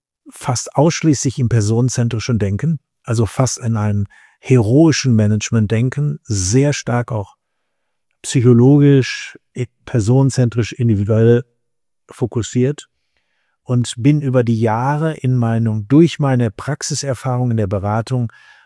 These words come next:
doch erheblich systemischer geworden. Das heißt, ich sehe heutzutage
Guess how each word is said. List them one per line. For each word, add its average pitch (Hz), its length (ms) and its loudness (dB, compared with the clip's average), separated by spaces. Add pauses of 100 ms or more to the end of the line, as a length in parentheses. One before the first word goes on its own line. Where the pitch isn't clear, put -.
(100)
doch - 440 0
erheblich 120 540 0
systemischer 117 640 2
geworden. 95 600 0 (400)
Das - 200 -4
heißt, 120 220 2
ich 117 160 -2
sehe 120 540 4 (400)
heutzutage 110 920 0